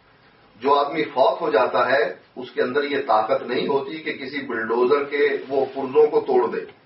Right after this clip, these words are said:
فوت ہو جانے والا شخص تو خود مجبور ہوتا ہے۔ مثلاً آپ دیکھیے،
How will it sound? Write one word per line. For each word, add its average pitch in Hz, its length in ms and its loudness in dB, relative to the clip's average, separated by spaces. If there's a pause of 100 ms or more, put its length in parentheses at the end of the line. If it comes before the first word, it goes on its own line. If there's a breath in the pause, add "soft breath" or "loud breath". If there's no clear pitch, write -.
(760 soft breath)
فوت 170 400 2
ہو - 120 4
جانے 139 280 2
والا 113 280 2
شخص - 380 -2
تو - 100 2
خود 180 240 -2
مجبور 156 340 -2
ہوتا - 320 2
ہے۔ - 60 -10
مثلاً 156 320 -4
آپ 165 160 2
دیکھیے، 131 400 -4